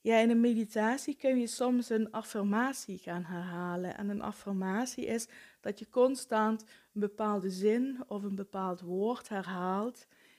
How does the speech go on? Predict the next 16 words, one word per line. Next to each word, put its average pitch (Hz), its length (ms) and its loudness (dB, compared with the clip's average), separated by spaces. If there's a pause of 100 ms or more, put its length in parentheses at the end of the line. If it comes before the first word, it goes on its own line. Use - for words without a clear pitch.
(160)
eh, 190 420 -4 (120)
in 190 320 -2
je 180 280 0
meditatie. 180 920 -6 (680)
En, 196 340 0
eh, 190 320 0
vandaag 202 720 0
tijdens 240 380 -2
de 220 80 -8
satsang 208 680 -4
was 202 300 -2
de - 120 -6
affirmatie: 202 1000 -4 (1040)
"Ik 262 320 -2
ben 190 260 -4
veilig. 185 880 -2